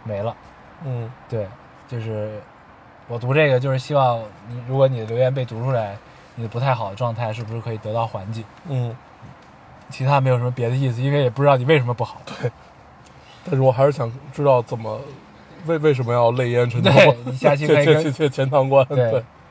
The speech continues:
Speaker 1: 你下期可以给我们讲一讲，就是把你上期被吞的评论再补回来。
Speaker 2: 对。
Speaker 1: 但是人生不如意十有八九，总会过去。
Speaker 2: 对。
Speaker 1: 加油。
Speaker 2: 我读一个啊，
Speaker 1: 嗯。
Speaker 2: 这个听众说，都说西藏是应该去两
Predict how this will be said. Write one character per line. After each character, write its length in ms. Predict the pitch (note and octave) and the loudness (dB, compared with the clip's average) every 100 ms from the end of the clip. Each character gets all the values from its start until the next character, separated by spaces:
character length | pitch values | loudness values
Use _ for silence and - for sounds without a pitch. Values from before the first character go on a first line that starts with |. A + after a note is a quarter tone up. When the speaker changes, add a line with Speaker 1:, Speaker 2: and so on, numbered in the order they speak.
| - - - - - B2+ | -20 -20 -20 -20 -20 -10
Speaker 1:
你 120 | A2+ | -2
下 160 | C3 | 0
期 140 | B2 B2+ | 0 0
可 140 | C3+ | 0
以 100 | A#2 | -2
给 140 | A2+ A#2+ | -2 -4
我 60 | |
们 140 | A#2 C3 | -2 -2
讲 160 | A2+ | 0
一 60 | B2+ | 0
讲， 180 | C3 - - - - - | -2 -6 -18 -20 -20 -20
就 120 | - A2+ | -14 -12
是 360 | A2 G#2+ G#2 G#2 A2 - - - | -10 -10 -10 -14 -18 -20 -16 -6
把 100 | A#2+ | -4
你 140 | A#2+ | -4
上 180 | B2+ A#2+ | -4 -4
期 140 | B2+ | -4
被 120 | B2 | -4
吞 220 | A2+ C3 B2+ | -4 -2 0
的 100 | A2+ | -2
评 220 | A#2+ A2 | -4 -4
论 160 | B2 | -4
再 100 | A#2+ | -4
补 140 | A2+ G#2+ A2 | -6 -8 -8
回 140 | G#2+ | -6
来。 100 | G2+ - - - - - | -8 -12 -20 -20 -16 -4
Speaker 2:
对。 200 | A2 G2+ - - | -2 -2 -10 -6
Speaker 1:
但 80 | C#3 | -2
是 100 | C#3 | 2
人 160 | E3 | 2
生 240 | F3+ G3+ G#3 | 2 0 0
不 60 | |
如 160 | E3+ F3 | 0 0
意 160 | D#3 | 0
十 160 | C3+ - | -4 -2
有 140 | D3+ | 0
八 180 | B2+ D3 | 2 2
九， 100 | C3+ - - - | 2 -8 -20 -16
总 100 | A2 | -4
会 120 | B2+ | -2
过 200 | D3 F3 | 4 4
去。 140 | B2 G#2 - - - - | 4 -4 -20 -20 -20 -10
Speaker 2:
对。 180 | A#2 G#2+ B2 | -8 -8 -8
Speaker 1:
加 180 | C#3+ C#3+ | -2 0
油。 160 | A#2+ B2+ - - - - - - - - - - - - | 0 -6 -18 -20 -20 -20 -20 -20 -20 -20 -20 -20 -20 0
Speaker 2:
我 100 | B2 | 0
读 240 | A#2+ A#2+ | 2 0
一 40 | A#2 | 4
个 80 | A2+ | 2
啊， 160 | A#2+ | 2
Speaker 1:
嗯。 180 | A2+ G2+ G2+ - | -2 -10 -14 -10
Speaker 2:
这 120 | - | -6
个 80 | A#2 | -2
听 100 | B2+ | -2
众 140 | A#2+ | -4
说， 360 | A2 C3 B2+ C3 - - - | -2 2 4 4 0 -16 -4
都 120 | C4+ | -2
说 140 | C4 | -2
西 180 | A3+ B3 | -8 -2
藏 160 | G#3+ C3+ | 0 0
是 120 | D3+ | -4
应 80 | E3+ | -6
该 100 | F#3+ | -6
去 140 | - | -4
两 120 | A#2+ | -6